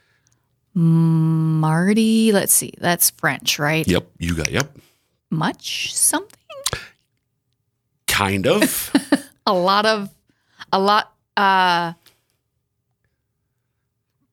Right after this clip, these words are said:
Speaker 1: extravagant? I
Speaker 2: So
Speaker 1: don't know.
Speaker 2: Mardi is French for Tuesday.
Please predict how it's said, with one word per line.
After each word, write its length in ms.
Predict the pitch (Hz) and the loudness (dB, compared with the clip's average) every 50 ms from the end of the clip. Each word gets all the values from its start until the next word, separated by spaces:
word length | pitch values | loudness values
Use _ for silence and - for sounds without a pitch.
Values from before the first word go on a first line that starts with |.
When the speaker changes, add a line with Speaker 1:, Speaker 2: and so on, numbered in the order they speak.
| _ - - | _ -12 -6
Speaker 1:
extravagant? 720 | - - - 180 165 190 294 392 494 508 494 - - - - | -4 -2 0 0 2 2 0 0 -2 -4 -6 -10 -16 -6 -2
I 100 | - 160 | 0 2
Speaker 2:
So 120 | 190 254 - | 2 2 2
Speaker 1:
don't 200 | - 160 123 113 | 2 0 0 0
know. 60 | 113 | 2
Speaker 2:
Mardi 600 | 117 123 131 143 147 147 131 113 104 104 104 110 110 - | 4 4 4 4 2 2 0 -2 -2 0 0 -2 0 0
is 340 | 107 107 104 101 95 87 - | 0 0 0 0 0 0 0
French 400 | - - - 98 98 98 - - | 0 0 0 0 2 2 0 0
for 160 | - 90 82 | 0 -2 -4
Tuesday. 800 | - - - - - 98 82 73 73 - - - - - - | -2 -2 -2 0 0 0 0 0 0 -2 -4 -6 -8 -10 -12